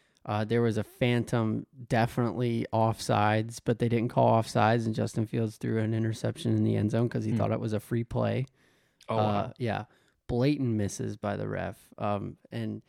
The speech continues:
Speaker 1: just little stuff like that. They just get away with more. Aaron Rodgers looks at the ref and gets a flag. He pulled the face mask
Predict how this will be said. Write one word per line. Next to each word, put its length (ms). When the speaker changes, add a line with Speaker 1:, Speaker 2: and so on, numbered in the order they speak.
Speaker 1:
just 240
little 260
stuff 300
like 160
that. 240
They 80
just 220
get 120
away 260
with 200
more. 480
Aaron 240
Rodgers 380
looks 300
at 100
the 80
ref 300
and 100
gets 160
a 60
flag. 520
He 240
pulled 360
the 60
face 400
mask 440